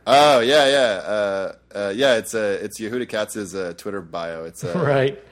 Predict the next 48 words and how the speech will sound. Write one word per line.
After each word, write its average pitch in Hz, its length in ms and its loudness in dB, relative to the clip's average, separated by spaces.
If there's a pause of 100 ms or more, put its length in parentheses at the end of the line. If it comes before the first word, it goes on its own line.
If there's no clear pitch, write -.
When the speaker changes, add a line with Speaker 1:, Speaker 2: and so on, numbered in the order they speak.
(100)
Speaker 1:
uh, 92 300 -6
"H 104 160 -8
T 120 60 -6
M - 0 -
L 107 40 -6
five 104 260 -2
is 92 240 -10
the, 87 580 -8 (720)
the 92 120 -10
gem 104 480 -6
that 98 120 -6
we 92 100 -12
need 95 200 -12
to 95 60 -18
cut 90 220 -10
in," 90 300 -12 (240)
or, 90 60 -12
yeah, 139 260 0
yeah, 123 120 2
yeah. 82 380 -6
Yeah, 127 140 0
it 110 80 -4
is. 95 400 -10
Um, 85 460 -10 (500)
the 98 80 -12
gem 98 200 -4
that 95 100 -6
we 92 80 -10
need 92 140 -12
to - 40 -20
cut 90 140 -8
into 87 240 -12
a, - 340 -18
a 82 180 -10
weapon. 82 380 -14 (280)
Um, 95 280 -6
but 143 120 2
I 180 60 6
agree, 160 320 -2
like, 87 360 -8 (300)
uh, 78 420 -8 (140)
I 104 100 -8
think 127 500 -10 (1800)
a 123 80 0
lot 143 180 4
of 170 100 0
us, - 380 -2
uh, 101 340 -4